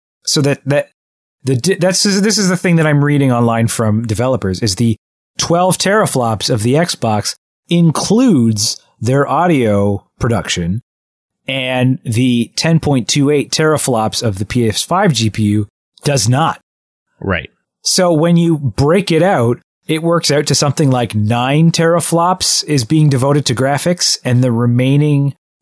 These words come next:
Speaker 1: teraflops are being devoted to audio on the Xbox.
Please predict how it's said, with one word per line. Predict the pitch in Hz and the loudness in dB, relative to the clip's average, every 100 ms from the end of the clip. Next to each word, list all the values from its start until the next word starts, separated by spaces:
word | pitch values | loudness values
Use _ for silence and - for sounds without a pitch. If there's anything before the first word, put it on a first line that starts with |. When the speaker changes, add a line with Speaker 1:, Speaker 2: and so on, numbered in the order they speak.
| _ | _
Speaker 1:
teraflops | - 160 156 165 156 165 - - - | -2 0 0 0 0 -2 -2 -4 -4
are | 135 127 120 127 _ 135 | -2 0 -2 -6 _ -6
being | 131 135 131 131 | 0 0 2 0
devoted | 113 110 123 123 113 - | 0 0 0 0 -2 -2
to | 131 123 117 110 - | 0 2 2 0 -2
audio | 123 135 160 170 175 175 | -2 2 2 2 0 0
on | 117 | 0
the | 117 | 0
Xbox. | 139 - 170 185 - - | 0 -2 -2 -2 -2 -6